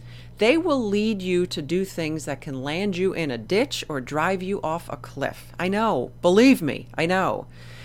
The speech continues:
That feelings can be so intense that they feel like truth, but they rarely are.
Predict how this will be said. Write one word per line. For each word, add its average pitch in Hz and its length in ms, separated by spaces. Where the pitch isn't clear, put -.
That 190 140
feelings 285 640
can 196 200
be 175 180
so 247 600
intense 202 800
that 165 200
they 190 260
feel 349 420
like 123 480
truth, - 420
but 127 100
they 139 100
rarely 196 400
are. - 300